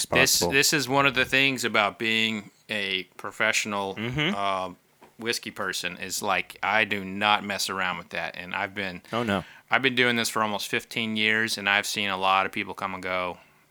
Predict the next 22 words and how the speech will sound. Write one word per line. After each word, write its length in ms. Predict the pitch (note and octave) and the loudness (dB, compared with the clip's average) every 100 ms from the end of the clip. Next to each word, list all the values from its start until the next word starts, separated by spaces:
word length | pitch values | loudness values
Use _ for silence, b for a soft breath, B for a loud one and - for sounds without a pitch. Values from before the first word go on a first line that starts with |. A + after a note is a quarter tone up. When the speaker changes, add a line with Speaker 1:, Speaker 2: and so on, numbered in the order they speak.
| - | -8
Speaker 2:
and 340 | F#2+ F2+ F2 - | -6 -6 -10 -8
it 220 | G#2 G#2+ | -6 -6
is 240 | F2+ F#2+ - | -6 -8 -8
not 380 | F2+ F#2+ G2 - | -4 -2 -2 -4
a, 540 | F2+ F2+ F2+ E2 E2 _ b b b b b b b b b | -6 -6 -4 -6 -8 _ b b b b b b b b b
this 180 | A2 A2 | -10 -8
is 120 | G2+ G2 | -8 -8
not 340 | G2+ G#2 A#2 | 0 4 4
an 140 | A#2 | 4
industry 800 | A2+ A2 G2+ - G2+ F#2 F2+ E2+ - _ - | 0 -2 0 0 -2 -2 -4 -6 -8 _ -20
that 420 | G2+ F#2+ F2+ F2+ | -8 -2 0 0
is 140 | E2+ - | -2 -8
forgiving 640 | G2+ F2 F2+ D#2+ D#2+ E2 | -10 -10 -10 -8 -10 -14
if 180 | E2+ E2+ | -18 -14
you 220 | F2 F2 | -12 -10
get, 240 | E2+ E2+ F2 _ F#2 | -10 -12 -14 _ -20
you 100 | F2 | -18
know, 220 | E2+ F2 - | -18 -20 -20
get 160 | - | -18
yourself 300 | - - - | -14 -12 -14
in 40 | - | -12
trouble. 360 | - - G2 | -12 -12 -18